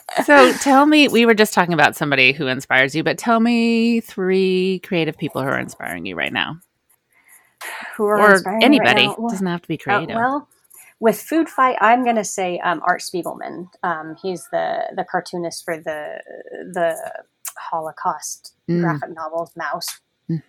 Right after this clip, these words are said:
Speaker 1: Yes.
Speaker 2: Um, M A U S. Oh my gosh. I met him when I was in New Hampshire, and
Speaker 1: That's
Speaker 2: it was,
Speaker 1: right.
Speaker 2: like,
Speaker 1: I remember
Speaker 2: such
Speaker 1: that.
Speaker 2: a good day. I, if anybody hasn't read them,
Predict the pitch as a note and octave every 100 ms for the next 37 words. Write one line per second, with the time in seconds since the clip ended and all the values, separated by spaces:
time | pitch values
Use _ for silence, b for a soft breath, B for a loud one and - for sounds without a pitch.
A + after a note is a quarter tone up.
0 | - _ b b - - E3 D#3 F3+ E3
1 | D#3+ D#3+ D#3 D#3+ D#3+ D3+ - E3+ D#3 D#3
2 | D#3 - F#3 F3+ F3+ F3 E3+ E3 D#3 D3
3 | D#3 E3 E3 D#3 D3+ D3+ D3 F3 - -
4 | - - - C#3+ E3 D#3+ B2+ - - _
5 | _ D3+ C#3+ D3 D3+ D#3 A3 F3+ - F3
6 | D#3+ D3+ E3 D#3 D#3 C#3+ C#3 D3+ D3+ -
7 | B2 E3 E3+ - _ _ _ _ _ _
8 | B B B - A3 F3+ A#3 G#3 G3+ F#3+
9 | E3+ - D#3+ F#3+ G3 - - G3+ F#3 G3
10 | F#3+